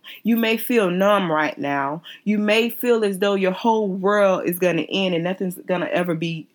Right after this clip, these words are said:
the same. But eventually it will. You can talk them through it. You can be there with them. And I know a lot of times when people are grieving in the beginning, they like to be alone. They like to be silent. But just because they like to be alone doesn't mean they don't like the company.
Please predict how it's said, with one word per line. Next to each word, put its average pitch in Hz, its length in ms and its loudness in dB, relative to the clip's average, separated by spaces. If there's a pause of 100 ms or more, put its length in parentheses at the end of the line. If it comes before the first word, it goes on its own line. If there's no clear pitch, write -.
(240)
the 160 80 -2
same. 156 520 0 (500)
But 208 300 2
eventually 226 560 0
it 220 120 0
will. 285 380 0 (260)
You 254 120 0
can 240 140 -2
talk 277 360 2
them 233 160 -2
through 247 280 2
it. 170 60 4
You 208 160 2
can 196 220 -2
be 226 180 0
there 202 180 0
with 208 260 -4
them. 127 280 -8 (240)
And 214 100 -2
I 226 100 2
know 233 160 0
a 202 60 0
lot 190 180 0
of 208 80 -6
times 202 320 -2
when 180 280 -2 (100)
people 233 300 -2
are 180 60 0
grieving 190 420 -2
in 180 100 -2
the 160 60 -2
beginning, 170 380 -2
they 180 140 -2
like 180 320 2
to 196 80 -2
be 165 120 0
alone. 160 320 0
They 156 80 -4
like 170 240 -2
to 175 40 -8
be 156 140 -4
silent. 143 540 -2 (440)
But 196 140 2
just 262 160 0
because 240 220 -2
they 214 100 0
like 196 280 0
to 214 80 -4
be 190 120 0
alone 202 460 0
doesn't 170 300 -2
mean 175 120 -4
they 165 80 -2
don't 170 220 -4
like 156 200 -4
the - 80 -10
company. - 520 -6